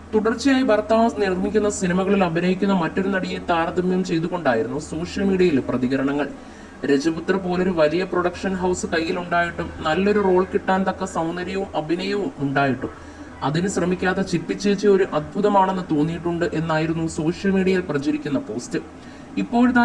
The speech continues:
ഇതിൽ പ്രതികരണവുമായി രഞ്ജിത്ത് തന്നെ രംഗത്തെത്തിയിരിക്കുകയാണ്. തങ്ങൾ ചെയ്യുന്ന സിനിമ നന്നാകുക എന്ന് മാത്രമേ ചിപ്പി ചിന്തിക്കുന്നുള്ളൂ എന്നും രഞ്ജിത്ത് പറയുന്നു. മനോരമ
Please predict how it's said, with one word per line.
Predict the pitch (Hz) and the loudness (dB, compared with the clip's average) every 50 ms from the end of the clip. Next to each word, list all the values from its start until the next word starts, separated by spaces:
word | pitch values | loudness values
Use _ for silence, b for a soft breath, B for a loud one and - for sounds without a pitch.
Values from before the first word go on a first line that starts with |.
| 233 233 | 4 4
ഇതിൽ | 202 220 226 - - | 2 0 0 0 -2
പ്രതികരണവുമായി | 185 170 185 175 196 196 196 202 202 202 196 190 190 185 170 | -4 -2 0 0 0 2 2 2 2 2 2 2 2 2 2
രഞ്ജിത്ത് | 170 170 165 196 185 - 180 | 0 0 -2 -4 -6 -2 0
തന്നെ | 190 185 180 175 160 | 0 2 2 2 0
രംഗത്തെത്തിയിരിക്കുകയാണ്. | 151 156 156 165 156 147 135 - 151 147 147 143 - 147 135 131 110 101 - - - - - - | 0 0 -2 -4 -4 -6 -6 -4 -4 -4 -4 -4 -6 -4 -4 -4 -2 -4 -4 -6 -8 -10 -6 -4
തങ്ങൾ | 147 143 151 165 180 175 - | -2 -2 0 -2 -2 0 0
ചെയ്യുന്ന | 196 185 180 180 185 196 190 - | 0 0 0 -2 -2 -4 -4 -4
സിനിമ | 170 165 170 185 190 180 | -4 -2 -2 -2 0 0
നന്നാകുക | 160 160 165 170 180 180 190 202 185 196 196 - 180 | 0 0 0 -2 -2 -2 -2 0 0 0 0 -2 -2
എന്ന് | 185 190 180 165 | -2 -2 0 0
മാത്രമേ | 165 165 165 185 180 185 180 - 147 135 - | 0 0 -2 -4 -4 -6 -6 -8 -10 -10 -8
ചിപ്പി | - 170 156 156 - - - 196 196 - - - - | -6 -6 -6 -6 -8 -8 -4 -2 -2 -2 -4 -6 -6
ചിന്തിക്കുന്നുള്ളൂ | 175 147 147 147 160 - 165 135 113 107 113 131 - - - - B B B B B B B B B 180 190 | -4 -4 -4 -6 -6 -2 0 0 0 0 -2 -4 -4 -8 -12 -14 B B B B B B B B B 2 4
എന്നും | 208 196 156 - 143 151 | 4 4 4 2 2 2
രഞ്ജിത്ത് | 151 147 151 175 - 147 127 123 | 2 2 0 -2 -2 -2 0 0
പറയുന്നു. | 117 120 120 131 147 - - 160 | 0 0 -2 -4 -4 -6 -4 -2
മനോരമ | 160 165 170 175 190 202 208 208 | 0 0 0 2 2 2 4 4